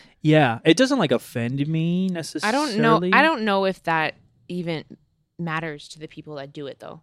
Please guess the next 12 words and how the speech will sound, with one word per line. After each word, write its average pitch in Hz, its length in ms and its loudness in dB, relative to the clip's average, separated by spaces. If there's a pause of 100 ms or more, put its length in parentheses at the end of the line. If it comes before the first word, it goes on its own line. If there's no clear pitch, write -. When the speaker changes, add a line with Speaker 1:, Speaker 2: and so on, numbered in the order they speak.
(120)
Speaker 2:
You 202 120 -2
Speaker 1:
Yeah. 220 60 6
Speaker 2:
know, 220 140 4
like, 190 360 0
when 196 280 0
they're 180 140 2
shaming 170 560 -4
people, 147 300 -6
do 190 100 0
they 180 140 0
even 185 220 -6
care 147 480 -10